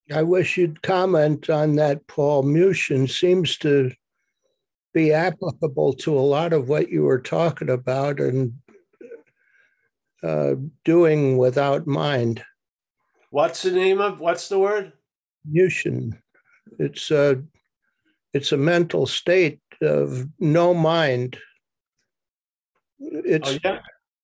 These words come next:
Speaker 1: but
Speaker 2: Yeah.
Speaker 1: it's not contemplative. <laughs> It's something that the feudal warriors of Japan strove for when they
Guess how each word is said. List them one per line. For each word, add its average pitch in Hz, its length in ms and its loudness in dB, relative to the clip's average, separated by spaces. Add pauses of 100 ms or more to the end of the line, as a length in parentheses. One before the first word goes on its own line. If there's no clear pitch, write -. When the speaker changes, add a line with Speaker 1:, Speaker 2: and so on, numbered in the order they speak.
(240)
Speaker 1:
but 156 140 4
Speaker 2:
Yeah. 165 80 4
Speaker 1:
it's 135 140 -2 (200)
not 170 100 -20 (100)
contemplative. 151 1000 0 (320)
<laughs> 220 80 0 (1400)
It's - 400 -2 (920)
something 170 640 0
that 147 340 0
the 131 400 0
feudal 151 500 0
warriors 147 680 2
of 131 200 -4
Japan 156 580 -2 (840)
strove 165 440 2
for 147 420 0
when 135 300 0
they 135 400 0